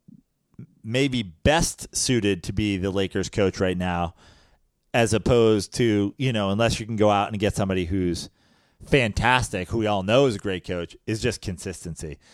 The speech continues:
Just the, the not turmoil of a new coach and if firing somebody in the middle of the season and all the headlines that goes with that.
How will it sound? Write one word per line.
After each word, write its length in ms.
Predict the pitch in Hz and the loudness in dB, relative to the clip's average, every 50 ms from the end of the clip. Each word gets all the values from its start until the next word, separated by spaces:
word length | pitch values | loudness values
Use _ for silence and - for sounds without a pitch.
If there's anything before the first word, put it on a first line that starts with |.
| _ _ _ | _ _ _
Just 220 | - 127 120 - | -6 -6 -6 -2
the, 140 | - 110 101 104 107 107 110 110 175 | -2 -2 -2 -2 -2 -4 -6 -6 -4
the 160 | 123 110 107 | -4 -2 -2
not 440 | 107 107 110 110 110 110 - - - | 0 0 0 0 0 -2 -4 -6 -4
turmoil 520 | - 120 110 104 104 104 98 95 92 92 92 | -2 0 0 2 2 2 2 2 2 0 0
of 100 | 87 85 | 0 -2
a 40 | 90 | -2
new 180 | 101 113 113 98 | -2 -4 -4 -4
coach 560 | - 107 104 101 98 95 95 92 92 - - | 0 0 2 4 4 4 2 2 0 -2 -6
and 100 | 90 87 90 | -6 -6 -6
if 340 | 82 - _ _ - - - - _ _ _ _ _ _ _ - | -8 -10 _ _ -20 -20 -20 -20 _ _ _ _ _ _ _ -4
firing 400 | - 110 110 107 104 101 101 95 | 0 0 2 2 2 0 -2 -2
somebody 300 | - 110 101 101 101 98 | -2 -2 0 0 0 0
in 60 | 95 | 0
the 60 | 95 | 0
middle 280 | 95 95 98 95 92 90 | 0 0 0 0 0 -2
of 40 | 87 | -4
the 60 | - | -4
season 540 | - 120 113 110 98 95 104 101 98 92 90 | -4 -4 -2 -2 -4 -4 -4 -4 -4 -4 -6
and 120 | 87 87 | -4 -4
all 160 | 92 92 92 90 | -2 -2 -2 -2
the 60 | 90 | -2
headlines 460 | 82 92 92 92 92 90 90 87 85 - | -2 -2 -2 -2 -2 -2 -2 -4 -6 -8
that 80 | 90 82 | -8 -6
goes 280 | - 92 87 82 82 | -4 -4 -2 -2 -4
with 120 | 87 82 80 | -6 -4 -2
that. 280 | 92 92 90 87 - | -2 -2 -2 -4 -6